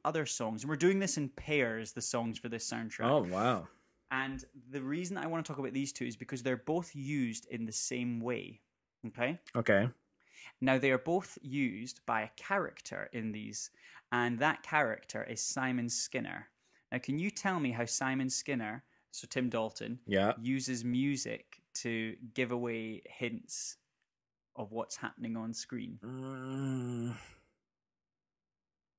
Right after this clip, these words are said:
Speaker 2: no idea.
Speaker 1: No worries, no
Speaker 2: No
Speaker 1: worries. It's,
Speaker 2: idea.
Speaker 1: it's a, it's a, it's a tricky one. So we have the first murder, the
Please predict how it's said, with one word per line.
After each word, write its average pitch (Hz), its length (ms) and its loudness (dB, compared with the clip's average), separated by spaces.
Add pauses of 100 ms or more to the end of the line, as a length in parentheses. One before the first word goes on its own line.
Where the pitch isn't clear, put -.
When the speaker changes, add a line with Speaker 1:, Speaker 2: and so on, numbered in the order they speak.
(140)
Speaker 2:
no 117 300 6
idea. 98 480 6 (460)
Speaker 1:
No 127 280 2
worries, 123 280 0
no 117 140 4
Speaker 2:
No 117 240 10
Speaker 1:
worries. 117 400 10
It's, - 20 10
Speaker 2:
idea. 117 200 10
Speaker 1:
it's 110 160 6
a, 156 60 4
it's - 140 -4
a, 151 100 6
it's 127 160 0
a 135 40 0
tricky 131 280 0
one. 117 180 -2 (320)
So 143 320 6
we 131 240 4
have 123 600 0 (140)
the 117 260 0
first - 520 4
murder, 104 560 -4 (180)
the 107 300 -4